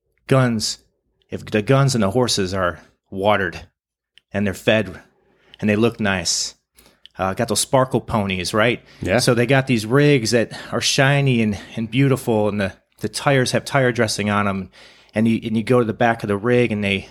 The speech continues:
Speaker 1: they, maybe they flap up the, the hose bed cover, or maybe there's not, because I think that if you don't have a hose bed cover, you probably rack your hose a little bit better just because it can't be hidden.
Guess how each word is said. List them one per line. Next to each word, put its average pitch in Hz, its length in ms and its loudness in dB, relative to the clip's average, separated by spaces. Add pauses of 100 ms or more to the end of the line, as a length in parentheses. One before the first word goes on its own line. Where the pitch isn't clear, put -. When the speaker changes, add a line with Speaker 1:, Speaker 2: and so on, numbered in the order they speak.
Speaker 1:
they, 90 240 -6 (320)
maybe 117 160 -2
they 110 80 2
flap 117 400 -2
up 117 200 -2
the, 98 300 0 (400)
the 110 100 2
hose 127 220 4
bed 117 220 0
cover, 113 380 2
or - 20 -4
maybe 110 220 2
there's 101 180 0
not, 110 260 2
because 104 280 -4
I 104 40 0
think 110 260 -2
that 101 120 2
if 95 100 -4
you 107 60 -2
don't 107 220 2
have 98 100 2
a 95 60 0
hose 98 200 0
bed 95 220 -2
cover, 98 260 -2
you 95 140 -6
probably 98 340 -2 (200)
rack 101 260 0
your 95 80 -2
hose 101 220 2
a 98 40 -4
little 95 160 -4
bit 87 80 -8
better 95 240 0
just 95 200 -6
because 92 340 -4
it 95 60 -8
can't 110 240 -2
be 95 100 -2
hidden. 101 400 -2